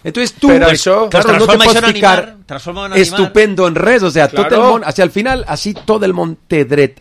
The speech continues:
Speaker 1: a la seva opinió, a dir lo que li dona la gana, a sentenciar lo que li dona la gana, i el futbolista,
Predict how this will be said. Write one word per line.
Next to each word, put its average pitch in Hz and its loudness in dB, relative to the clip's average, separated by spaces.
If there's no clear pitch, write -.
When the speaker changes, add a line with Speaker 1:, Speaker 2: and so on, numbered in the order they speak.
Speaker 1:
a 113 -8
la 95 -14
seva 151 -8
opinió, 208 -6
a 113 -8
dir 151 -6
lo 170 -4
que 165 -8
li 156 -6
dona 156 -4
la 165 -4
gana, 196 -6
a 127 -10
sentenciar 127 -6
lo 175 -4
que 160 -10
li 156 -8
dona 156 -6
la 160 -6
gana, 170 -8
i 180 -2
el 175 2
futbolista, 202 -4